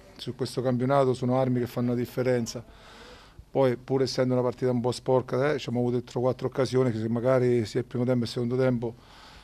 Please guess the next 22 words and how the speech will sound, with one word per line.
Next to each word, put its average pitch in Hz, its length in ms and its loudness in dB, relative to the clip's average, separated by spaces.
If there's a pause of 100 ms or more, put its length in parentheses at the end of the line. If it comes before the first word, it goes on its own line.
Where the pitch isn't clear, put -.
(560)
rispetto 127 460 -4
a 127 40 -2
loro, 131 260 2
se 123 100 -4
aiutavamo 127 560 2
bene, 135 600 4
potevamo 123 260 2
fargli 113 260 0
male. 120 360 0
Loro 127 240 2
l'hanno 123 240 0
chiusa 123 240 0
bene, 135 320 2
è - 20 -2
stato 120 240 -2
bravo 120 300 0
Bucos 120 500 -2
in 123 420 0
due 120 120 0
o - 20 0
tre 123 260 -2 (500)
occasioni, 139 720 0